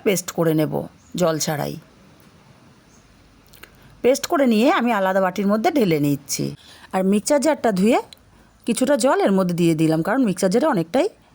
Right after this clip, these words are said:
ছিল। এবার একই মিক্সচার জারের মধ্যে আমি দিয়ে দিচ্ছি একটা টমেটো, হাফ ইঞ্চি পরিমাণে আদা আর পাঁচটা থেকে ছটা কাঁচা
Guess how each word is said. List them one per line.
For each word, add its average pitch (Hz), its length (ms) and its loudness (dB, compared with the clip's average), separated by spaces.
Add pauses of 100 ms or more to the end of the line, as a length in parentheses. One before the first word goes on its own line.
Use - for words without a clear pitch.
(420)
ছিল। 196 240 0 (880)
এবার 226 120 2 (100)
একই 214 200 -2
মিক্সচার 247 300 2
জারের 190 280 2
মধ্যে 190 200 0 (220)
আমি 175 180 0
দিয়ে 185 180 2
দিচ্ছি - 260 -2
একটা 247 140 -4 (100)
টমেটো, 202 360 0 (880)
হাফ 196 220 -4
ইঞ্চি 196 220 0
পরিমাণে 226 300 0 (160)
আদা 240 180 -2 (480)
আর 254 60 -2 (100)
পাঁচটা 196 300 -4
থেকে 214 200 0
ছটা 202 200 -2 (100)
কাঁচা 170 220 -4